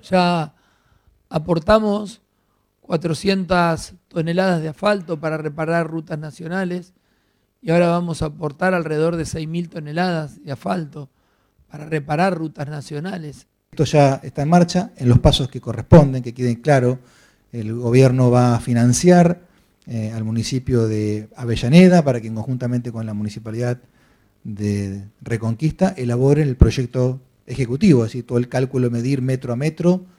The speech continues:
Speaker 2: toda la obra, los espacios que hay que expropiar, que no es sencillo esa tarea, eh, y después sí, una vez que tengamos elaborado ese proyecto, que va a llevar,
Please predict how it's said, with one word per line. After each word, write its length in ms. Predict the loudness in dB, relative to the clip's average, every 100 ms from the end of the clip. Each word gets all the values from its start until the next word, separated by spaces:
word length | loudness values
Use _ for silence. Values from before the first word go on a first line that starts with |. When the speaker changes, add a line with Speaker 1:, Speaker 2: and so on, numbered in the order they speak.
| _
Speaker 2:
toda 180 | -4 -2
la 140 | 2
obra, 460 | 4 6 6 2 -2 -12 _ _ _ _ _ -12
los 320 | -8 -8 -8
espacios 380 | -4 -4 -2 -4
que 80 | -6
hay 40 |
que 100 | -8
expropiar, 440 | -8 -4 0 0
que 140 | 0 -6
no 80 | -6
es 80 |
sencillo 720 | -6 -12 -14 -10 -6 -4 -2 -4
esa 160 | -8
tarea, 420 | -2 4 4 4 -2 _ _ _ _ _ _
eh, 520 | 0 2 2 0 -6 -8
y 120 | 2
después 400 | 2 6 6 6
sí, 340 | 6 6 6 2
una 140 | -2
vez 100 | -2
que 100 | -2
tengamos 560 | -2 0 2 0 -2 -4
elaborado 600 | -2 0 2 4 6 6
ese 160 | 2 -4
proyecto, 500 | -4 -2 -4 -6 -6
que 120 | -4
va 80 | -4
a 40 |
llevar, 380 | -4 -6 -6